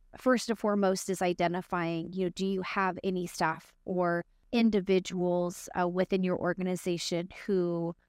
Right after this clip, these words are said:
um, are in immediate danger, right? Certainly that needs to be the priority to making sure that, uh, those individuals are assisted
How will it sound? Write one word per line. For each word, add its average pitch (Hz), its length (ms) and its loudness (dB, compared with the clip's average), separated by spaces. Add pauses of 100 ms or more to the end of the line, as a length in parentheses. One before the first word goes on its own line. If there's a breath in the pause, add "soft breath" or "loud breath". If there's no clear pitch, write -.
(300)
um, 165 240 0
are 180 160 4
in 175 140 2
immediate 160 480 -2
danger, 139 500 -6 (960)
right? 160 240 0 (240)
Certainly 196 440 0
that 180 200 4
needs 190 280 -2
to 185 80 -4
be 180 120 -2
the 175 80 -2
priority 165 540 0
to - 120 -12
making 165 280 -2
sure 156 480 -2
that, 139 280 0 (480)
uh, 156 280 -4 (260)
those 196 380 2
individuals 170 720 -2
are 156 160 -2
assisted 160 640 -2